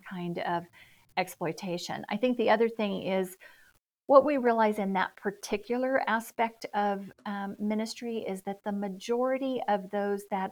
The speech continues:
are in that kind of a, um, commercial sex industry have themselves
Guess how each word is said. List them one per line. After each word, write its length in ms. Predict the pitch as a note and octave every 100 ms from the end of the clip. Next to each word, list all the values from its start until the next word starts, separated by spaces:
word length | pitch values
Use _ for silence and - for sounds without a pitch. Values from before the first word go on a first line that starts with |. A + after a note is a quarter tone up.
| -
are 320 | F#3 F3+ F3+ - - _ _
in 280 | A3 A#3 A#3
that 240 | A3 G#3 - -
kind 320 | G#3 G3+ G3 -
of 180 | F3+ F3+ -
a, 420 | F3+ F3 E3 E3+ F#3+ _ _ _ G3
um, 300 | F3+ F3 G3 -
commercial 500 | A3 G3+ G#3 - G3+
sex 340 | - F#3+ - -
industry 600 | G3 G3 A3+ - C4+ C#4 - - -
have 280 | G#3+ G3
themselves 880 | G3 F#3+ F#3 - A3+ A3+ A3+ A3 -